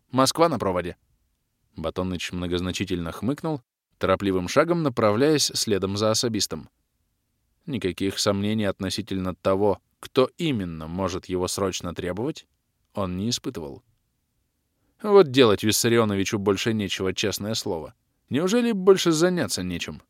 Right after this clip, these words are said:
Хотя, возможно, это и Лаврентий Палыч. «Здравствуйте, товарищ Бат!» — зарокотал в трубке знакомый голос. Батоныч на всякий случай скосил глаза. Нет,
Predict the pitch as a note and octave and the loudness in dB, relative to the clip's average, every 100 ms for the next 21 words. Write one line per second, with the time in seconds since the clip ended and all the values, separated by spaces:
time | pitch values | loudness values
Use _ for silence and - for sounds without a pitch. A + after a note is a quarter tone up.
0 | _ _ _ _ _ - - - C#3+ C3 | _ _ _ _ _ -20 -20 0 0 4
1 | D#3 F#3 F3 C3 C3 C#3 D3+ C#3 A#2+ C#3 | 4 6 4 4 2 2 -2 -2 -2 2
2 | C#3+ C3+ B2 B2 C#3 - G3 A2 - - | 2 4 2 0 -4 -6 -6 -6 -10 -18
3 | _ _ _ _ _ _ _ - F2+ E2 | _ _ _ _ _ _ _ -10 -8 -2
4 | G2 F3 G3+ F3+ F3 C3 A2+ F#2 G2 G2+ | 4 4 4 6 6 6 4 2 0 0
5 | G2+ F#2 F2 E2+ - F2+ E2 - - _ | 0 -2 -2 -4 -6 -6 -8 -8 -20 _
6 | _ _ _ _ E2+ F2+ F2+ F#2+ F#2 F2 | _ _ _ _ -4 -2 -2 -2 -2 -2
7 | - B2 C3+ B2+ G2+ G2 F#2 G#2+ G#2 G2 | 0 2 2 2 2 0 0 0 2 0
8 | F#2 C#2 - - _ _ _ _ _ _ | -2 -2 -8 -12 _ _ _ _ _ _
9 | _ _ _ _ - F2+ - D3 D#3+ C3+ | _ _ _ _ -6 0 4 4 2 0
10 | B2 A#2+ - C3+ B2 A2 C#3+ C#3+ C#3+ B2 | 0 0 2 2 2 -2 0 0 0 2
11 | C3+ A#2+ A#2 A2+ G#2+ A2+ G#2+ F#2 C#2 - | 2 2 0 -2 0 2 2 0 -8 -14
12 | _ _ _ _ _ _ _ F2+ D#2 C#2+ | _ _ _ _ _ _ _ -12 -10 -12
13 | C#2+ - | -16 -20